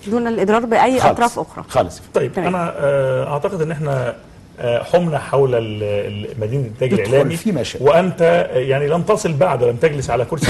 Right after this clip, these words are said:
Speaker 3: المسؤولية، <laughs> ويعني في معرض حديثك قلت أن إذا وجدت مشاكل، إذا ارتأيت أن هناك معوقات،
Speaker 2: ما أقدرش
Speaker 3: فبالتالي
Speaker 2: أفترض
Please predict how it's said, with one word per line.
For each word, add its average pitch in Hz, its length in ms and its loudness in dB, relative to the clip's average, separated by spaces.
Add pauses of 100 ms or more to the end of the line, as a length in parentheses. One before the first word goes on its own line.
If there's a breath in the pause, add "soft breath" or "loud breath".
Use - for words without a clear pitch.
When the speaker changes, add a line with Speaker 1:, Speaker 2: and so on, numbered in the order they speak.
Speaker 3:
المسؤولية، 185 680 4
<laughs> 165 140 -4
ويعني 190 400 2
في 180 340 -4
معرض 190 280 2
حديثك 180 440 -2 (440 loud breath)
قلت 202 260 4
أن 185 240 2 (300)
إذا 170 300 6
وجدت 165 340 6
مشاكل، 123 640 0
إذا 151 260 2
ارتأيت 165 460 0
أن 147 140 0
هناك 147 300 0
معوقات، 123 300 2
Speaker 2:
ما 139 60 4
أقدرش 190 180 6
Speaker 3:
فبالتالي 226 240 6
Speaker 2:
أفترض 226 140 4